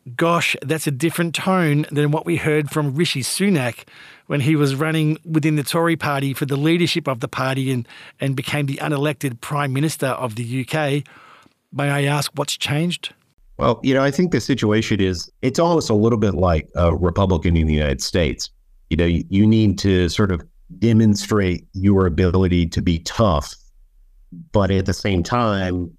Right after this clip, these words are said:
Speaker 2: you need China as an economic partner. And the U K, as compared to the United States, needs it a lot more, because the U K,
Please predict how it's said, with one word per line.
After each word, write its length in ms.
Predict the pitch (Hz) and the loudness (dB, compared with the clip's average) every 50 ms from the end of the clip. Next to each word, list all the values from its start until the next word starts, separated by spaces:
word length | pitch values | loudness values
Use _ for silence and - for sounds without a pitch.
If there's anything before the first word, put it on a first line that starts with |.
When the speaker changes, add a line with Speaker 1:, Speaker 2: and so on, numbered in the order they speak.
| _ _ _ _ | _ _ _ _
Speaker 2:
you 100 | - 107 | 0 2
need 260 | 110 120 135 143 131 - | 4 4 4 2 0 0
China 280 | - 131 120 113 117 104 | 0 0 2 2 2 2
as 140 | 95 92 | 0 0
an 120 | 98 78 80 | -2 0 0
economic 520 | 92 90 - 90 85 82 78 73 - - | 0 0 2 0 2 2 2 0 0 -4
partner. 520 | - - 107 104 95 98 - - - - - _ _ _ - - _ _ _ | -4 -2 0 0 0 -2 -4 -8 -10 -14 -16 _ _ _ -20 -20 _ _ _
And 240 | 98 98 95 90 92 | -2 0 2 2 2
the 80 | 92 | 2
U 180 | 95 120 143 143 | 4 4 2 2
K, 460 | 147 - 143 135 127 120 107 98 - | 0 0 0 2 2 2 2 2 2
as 220 | - 95 92 - - | 0 0 0 0 0
compared 520 | - 92 - - 101 95 92 85 82 85 | -2 -2 0 0 0 0 0 0 -2 -4
to 140 | - - 92 | -2 -2 0
the 120 | 78 82 78 | 0 0 0
United 420 | 76 80 80 80 76 76 73 - | 0 0 0 2 0 0 -2 -2
States, 640 | - - - 113 104 101 92 80 - - - - - _ _ _ - - _ _ _ _ _ - - - | -4 -4 -2 0 0 2 0 0 -2 -6 -12 -12 -16 _ _ _ -20 -20 _ _ _ _ _ -20 -16 -12
needs 460 | - 87 95 104 107 113 110 101 98 | -4 0 2 4 4 4 4 4 2
it 100 | 90 82 | 2 0
a 80 | 82 | 0
lot 320 | 80 78 85 80 80 76 82 | 0 0 0 -2 -2 -4 -4
more, 480 | 85 85 85 82 69 - - - - _ _ _ _ - _ _ _ | -4 -4 -4 -4 -6 -8 -12 -16 -20 _ _ _ _ -20 _ _ _
because 340 | - - - - 87 85 - | -4 -2 0 0 -2 0 2
the 80 | 117 | 2
U 120 | 123 131 127 | 2 2 2
K, 440 | - 147 143 139 135 123 107 - | 2 0 2 2 2 2 0 -2